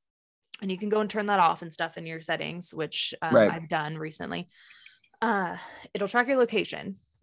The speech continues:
Speaker 1: even if you're logged out. Okay. And then it'll gather data from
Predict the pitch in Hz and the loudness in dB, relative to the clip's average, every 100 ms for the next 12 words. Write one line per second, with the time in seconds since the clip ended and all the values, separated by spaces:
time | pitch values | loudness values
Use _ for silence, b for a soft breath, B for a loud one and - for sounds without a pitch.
0 | - 208 226 233 202 170 147 - - - | -8 -4 0 0 2 2 0 -2 -6 -8
1 | _ - 180 - 190 _ b b b _ | _ -10 -8 -6 -8 _ b b b _
2 | - 208 202 202 196 190 196 254 277 208 | -2 0 2 6 6 8 6 8 6 6
3 | 185 156 147 233 _ _ - 202 | 4 4 0 -6 _ _ -6 -4